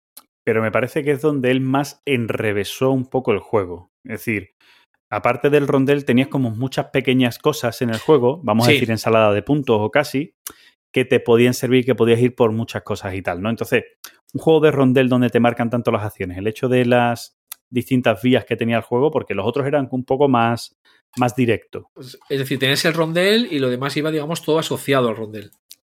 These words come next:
Speaker 1: Claro. Eh, en Antique ganabas, era una carrera, el que conseguía llegar a tantas personalidades. En Imperial, al final, era el dinero lo que te daba, el, si el, al final del juego, el que tuviera más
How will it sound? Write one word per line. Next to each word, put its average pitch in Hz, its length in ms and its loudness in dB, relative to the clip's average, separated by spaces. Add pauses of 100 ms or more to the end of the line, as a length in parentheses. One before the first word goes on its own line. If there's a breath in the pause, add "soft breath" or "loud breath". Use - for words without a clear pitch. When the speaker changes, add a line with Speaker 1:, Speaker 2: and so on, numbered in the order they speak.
(100)
Speaker 1:
Claro. 113 300 -2 (280)
Eh, 107 540 2
en 120 160 2
Antique 113 520 0
ganabas, 127 520 2
era 117 100 -4
una 120 140 0
carrera, 101 540 -2
el 95 120 -8
que 107 120 0
conseguía 107 440 -2
llegar 131 280 2
a 131 80 2
tantas 113 240 -2
personalidades. 104 800 -2
En 104 100 -2
Imperial, 151 640 0 (320 loud breath)
al 113 120 0
final, 117 500 -2
era 123 300 4
el 104 200 0
dinero 104 480 -2
lo 95 100 -6
que 98 80 -4
te 101 120 -4
daba, 101 280 2
el, 90 140 -12
si - 140 -12
el, 95 280 -6
al 98 100 -10
final 104 280 -4
del 117 100 4
juego, 131 280 0
el 143 100 -4
que 107 80 -2
tuviera 107 500 -2 (240)
más 107 480 -4